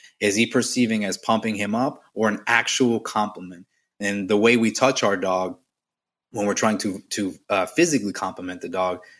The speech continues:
is almost, almost the tip of the nose, the top, exactly, and bring it right back to the bridge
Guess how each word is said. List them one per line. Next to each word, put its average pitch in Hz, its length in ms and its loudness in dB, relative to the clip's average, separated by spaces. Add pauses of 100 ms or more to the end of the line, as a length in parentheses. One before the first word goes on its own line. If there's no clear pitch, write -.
(120)
is 104 160 0
almost, 127 280 2
almost 131 340 0
the 104 60 0
tip - 260 0
of 139 80 0
the 131 80 2
nose, 107 300 2
the 98 120 -4
top, 107 320 0
exactly, 101 580 2
and 95 140 -4
bring 107 200 2
it 101 100 -2
right 104 440 2
back 113 340 2
to 101 100 -6
the 98 80 -4
bridge 113 420 2